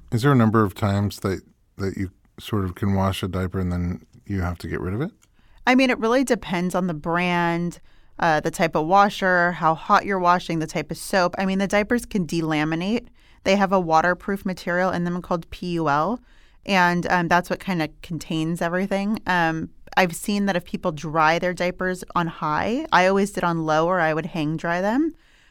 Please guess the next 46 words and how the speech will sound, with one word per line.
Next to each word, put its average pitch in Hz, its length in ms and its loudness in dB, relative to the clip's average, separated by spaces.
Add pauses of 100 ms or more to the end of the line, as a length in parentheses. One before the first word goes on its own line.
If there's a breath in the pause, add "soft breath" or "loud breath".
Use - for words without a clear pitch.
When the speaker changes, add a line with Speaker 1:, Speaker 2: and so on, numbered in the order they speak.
(140)
Speaker 2:
Um, 175 340 4
people 202 280 -2
that 180 140 2
y-, 170 120 -10 (160)
do 185 160 2
it 175 80 4
on 165 140 0
high, 165 280 0
they, 165 200 0
their 180 220 0
diapers 175 360 -2
can - 200 -6
delaminate 156 680 -4
maybe 214 280 0
after 170 380 0
a 151 60 -4
year 147 300 -4
or 165 60 -4
two. 190 420 -4 (460 soft breath)
Um, 175 280 4
Speaker 1:
Oh, - 60 -8
Speaker 2:
but 151 120 6
Speaker 1:
so 185 60 -2
you - 60 8
Speaker 2:
usually 143 200 6
Speaker 1:
get 127 80 8
a 123 40 8
lot 120 100 6
of 107 100 4
uses 95 420 -2
out - 60 6
Speaker 2:
Oh, 220 80 10
Speaker 1:
of - 60 10
them 196 80 6
Speaker 2:
yeah. 165 160 2
Speaker 1:
either 165 80 0
Speaker 2:
You 202 120 2
get, 196 160 4
Speaker 1:
way. 208 60 2
Speaker 2:
you 233 120 4
should 254 200 -2
never 175 320 2
delam-, 156 280 -4
I 175 60 0
mean, 170 180 0
they, 190 200 4